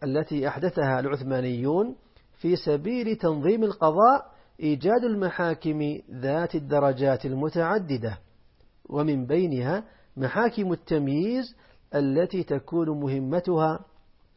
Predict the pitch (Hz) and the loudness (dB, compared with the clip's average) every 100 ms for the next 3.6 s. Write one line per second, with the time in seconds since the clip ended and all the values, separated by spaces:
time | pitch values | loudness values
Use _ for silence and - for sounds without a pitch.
0 | _ - _ - - _ _ - 180 185 | _ -20 _ -20 -20 _ _ -4 -2 0
1 | 262 269 220 185 - - 196 196 180 - | 0 4 4 4 0 2 2 4 0 0
2 | 160 143 156 185 180 202 202 156 135 135 | 2 4 2 0 0 -2 -2 -2 -2 -2
3 | - 156 135 135 135 135 | -2 -2 -2 -4 -4 -4